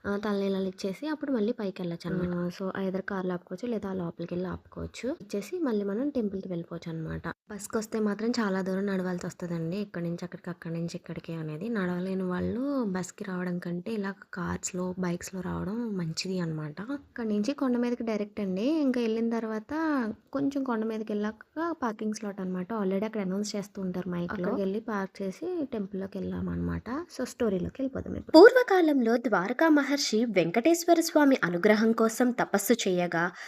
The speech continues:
Speaker 2: ద్వారకా మహర్షి తపఫలితంగా స్వామివారు ప్రత్యక్షమై ఏ వరం కావాలని అడగగా, ద్వారకా మహర్షి, "స్వామి, నీ పాదసేవ తప్ప మరే వరం వద్దని" చెప్పగా, తన పాదసేవ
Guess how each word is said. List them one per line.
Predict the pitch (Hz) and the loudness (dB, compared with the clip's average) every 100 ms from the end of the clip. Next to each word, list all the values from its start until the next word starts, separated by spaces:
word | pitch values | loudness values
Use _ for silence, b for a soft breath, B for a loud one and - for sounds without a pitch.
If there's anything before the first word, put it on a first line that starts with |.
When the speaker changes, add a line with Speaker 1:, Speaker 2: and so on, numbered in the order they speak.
| B 208 | B 10
Speaker 2:
ద్వారకా | 233 233 440 466 453 | 12 12 12 6 4
మహర్షి | 370 302 311 262 | 4 2 0 0
తపఫలితంగా | 262 208 277 302 277 262 240 214 180 185 233 B B - | 0 2 0 0 0 2 2 4 4 4 0 B B -4
స్వామివారు | - 254 254 427 403 370 | 12 12 12 12 8 4
ప్రత్యక్షమై | - 185 - 185 - 208 226 339 339 B B | 2 -4 -2 -4 -2 -2 0 -2 -4 B B
ఏ | 247 311 | 12 12
వరం | 453 453 415 | 12 8 8
కావాలని | 330 277 220 202 185 214 - | 6 6 4 4 2 0 0
అడగగా, | 170 170 180 214 294 B B - | -2 -2 0 0 0 B B 6
ద్వారకా | 220 247 370 415 | 12 12 12 8
మహర్షి, | 427 370 311 311 240 247 254 b _ | 6 6 2 0 0 -2 -2 b _
"స్వామి, | - 233 220 240 262 339 b b | 2 4 4 4 4 0 b b
నీ | 285 339 | 10 12
పాదసేవ | 339 196 240 403 403 403 381 | 12 12 10 6 8 8 8
తప్ప | 370 302 - 254 | 6 2 2 6
మరే | 285 240 185 240 | 6 8 6 8
వరం | 320 330 302 | 8 8 8
వద్దని" | 208 180 226 220 220 | 6 6 6 6 4
చెప్పగా, | 165 - 202 185 185 202 B - 320 | 0 0 0 2 0 -4 B 10 12
తన | 330 | 12
పాదసేవ | 330 190 233 403 415 392 | 12 10 10 6 8 10